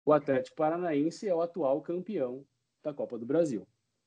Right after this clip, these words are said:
O Flamengo é o principal time brasileiro do momento. E qual é o principal time na Europa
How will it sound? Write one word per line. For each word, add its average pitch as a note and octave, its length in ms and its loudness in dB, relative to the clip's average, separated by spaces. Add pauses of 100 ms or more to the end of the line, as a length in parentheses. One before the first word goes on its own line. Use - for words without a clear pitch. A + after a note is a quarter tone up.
(360)
O G#3+ 160 8
Flamengo C3+ 720 2 (320)
é C3 480 0
o D#3 220 -4
principal F3 680 2
time D#3 500 -2 (520)
brasileiro C#3+ 680 2
do D3 100 0
momento. D#3 520 0 (300)
E E3 100 -6
qual A#3 340 8
é E3+ 100 10
o D3+ 100 8
principal D#3 680 0
time E3+ 280 -2
na C#3+ 120 2
Europa C#3 500 0